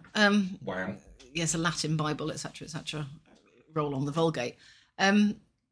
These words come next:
Speaker 1: but, um, so that was kind of a double-edged sword, I think, because on the one hand you had, you did, you did have gatekeeping, which meant that there was a, a limited pool of opinions which were acceptable, you know, the classic Overton window. Um, but on the other,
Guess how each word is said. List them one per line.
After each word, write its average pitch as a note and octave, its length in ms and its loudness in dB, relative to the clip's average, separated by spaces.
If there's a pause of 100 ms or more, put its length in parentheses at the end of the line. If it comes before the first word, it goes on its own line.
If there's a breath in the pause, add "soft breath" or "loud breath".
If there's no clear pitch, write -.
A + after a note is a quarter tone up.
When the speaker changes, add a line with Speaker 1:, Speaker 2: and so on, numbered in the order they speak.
(120)
Speaker 1:
but, - 420 4
um, G3+ 300 0 (400)
so A3+ 200 2
that B3+ 160 10
was B3 100 2
kind A#3 180 6
of G#3+ 60 2
a G#3 40 -4
double-edged G3+ 400 2
sword, G#3+ 220 2
I F3+ 40 0
think, D#3 200 -6
because D#3+ 200 -6
on F3 100 -2
the E3+ 60 -4
one F#3+ 180 -2
hand D3+ 300 -4
you D#3+ 120 -2
had, D#3 340 -2 (360 soft breath)
you F#3 100 -4
did, G3 180 4
you F#3 80 2
did G3+ 200 4
have E3+ 220 2
gatekeeping, E3 440 -2
which D#3 180 -6
meant D#3 140 -4
that D#3 140 -4
there D#3 120 0
was E3 160 -2
a, D#3+ 420 2
a D#3 60 -2
limited E3 640 0
pool D#3+ 300 -2
of D3 80 -4
opinions D#3 640 -2
which D#3 240 -10
were C3 120 -6
acceptable, - 600 -6
you E3 80 -2
know, G#2 120 -6
the D#3 120 -10
classic - 400 -8
Overton D3+ 380 -4
window. - 400 -16 (640 soft breath)
Um, E3 460 -2
but F3+ 180 2
on F#3 180 0
the G3+ 100 0
other, F3 440 4